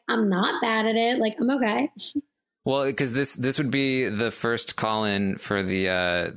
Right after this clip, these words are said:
Speaker 2: the Caitlin Advice podcast, which is, uh, how do I get better at Instagram?
Speaker 1: Well, first of all, do you even have one? Oh, yeah, you do have one, but you don't, like, use
Speaker 2: Just
Speaker 1: it.
Speaker 2: haven't, haven't posted anything.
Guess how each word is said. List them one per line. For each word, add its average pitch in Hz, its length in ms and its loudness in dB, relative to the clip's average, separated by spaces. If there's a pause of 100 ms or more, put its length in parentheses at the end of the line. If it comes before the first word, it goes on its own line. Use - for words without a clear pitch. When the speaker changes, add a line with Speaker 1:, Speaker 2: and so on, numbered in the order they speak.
(140)
Speaker 2:
the 90 420 0 (280)
Caitlin 92 340 0
Advice 90 340 -2
podcast, 85 560 -2
which 90 220 -2
is, 85 240 0
uh, 82 380 0
how 98 180 -2
do 98 80 0
I 98 80 0
get 95 160 -4
better 87 200 0
at 87 60 -2
Instagram? - 480 -4 (320)
Speaker 1:
Well, 247 160 0
first 311 180 0
of 254 60 0
all, 208 160 2
do 202 100 2
you 269 100 2
even 311 160 2
have 180 280 0
one? 285 420 0
Oh, 247 100 0
yeah, 277 160 2
you 247 200 2
do 269 180 2
have 220 220 0
one, 202 120 2
but 202 100 2
you 214 100 2
don't, 208 140 0
like, 196 160 0
use 190 240 2
Speaker 2:
Just - 160 -2
Speaker 1:
it. - 20 -2
Speaker 2:
haven't, 123 420 -2
haven't 120 280 0
posted 113 360 -2
anything. 107 380 -2